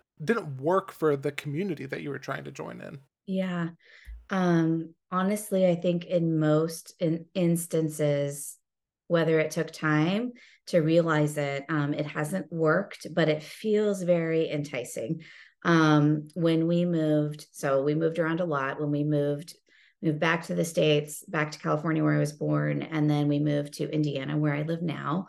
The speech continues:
Speaker 2: Um, but we moved right before high school. And so that's a really tender time, I think, for anyone, no matter where you're from. Um, but we moved from a very kind of diverse area to an area that was not very diverse. And,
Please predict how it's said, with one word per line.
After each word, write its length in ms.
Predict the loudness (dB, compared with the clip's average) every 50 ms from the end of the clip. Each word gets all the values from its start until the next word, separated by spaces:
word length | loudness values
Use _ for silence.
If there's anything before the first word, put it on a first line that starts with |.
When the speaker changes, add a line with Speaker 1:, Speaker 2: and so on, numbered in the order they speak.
| -14 -20 -20 -20 -20 -20 _ -2
Speaker 2:
Um, 680 | 0 2 4 4 4 2 2 0 0 -2 -4 -6 -10 -14 _ _ _ -18 -18 -18 _ _ -2
but 200 | 0 0 2 2
we 80 | 2
moved 260 | 4 4 4 2 2
right 220 | 0 -2 -2 -2 -4
before 220 | -6 -6 -6 -6
high 160 | -4 -4 -6
school. 300 | -6 -6 -8 -6 -6 -6
And 140 | -4 -4 -4
so 140 | -2 -2 0
that's 240 | 0 -2 -2 -2 -2
a 60 | 0
really 220 | 2 2 2 0
tender 380 | -2 -4 -6 -4 -2 -2 -2 -4
time, 400 | -4 -4 -2 0 0 2 0 0
I 60 | -2
think, 240 | -2 -2 -2 -2 0
for 200 | 0 0 0 2
anyone, 560 | 2 4 4 4 4 2 0 0 -2 -2 -2 -4 -6 -14 -20 -20 -10 _
no 100 | 2 2
matter 240 | 4 4 4 4 4
where 200 | 4 4 6 6
you're 180 | 4 4 2 2
from. 520 | 0 -2 -2 -2 0 0 -2 -4 -4 -6 -4
Um, 520 | -2 0 0 2 2 0 0 -2 -4 -6 -10 -16 _ _ _ _ _ _ _ -2
but 220 | 2 2 4 4
we 80 | 4 4
moved 340 | 6 6 6 4 2 0
from 300 | -4 -4 -2 -2 -2 -2
a 100 | -2 -2
very 640 | 2 4 4 6 6 6 6 6 4 4 2 0 -2 -4
kind 120 | -4 -4
of 120 | -4 -2 -2
diverse 500 | 0 0 0 0 2 0 0 0 -2 -4 -2
area 560 | 0 0 0 0 0 -2 -2 -2 -4 -4 -6 -8 -6
to 320 | -4 0 2 2 2 2 0
an 80 | 0 -2
area 260 | -2 -2 -2 -2 -4
that 120 | -4 -4
was 120 | -4 -2 0
not 260 | 0 0 0 0 -2
very 160 | -2 -4 -2
diverse. 500 | -4 -4 -6 -6 -6 -6 -6 -8 -8 -12
And, 380 | -10 -6 -4 -2 -2 -2 -4 -6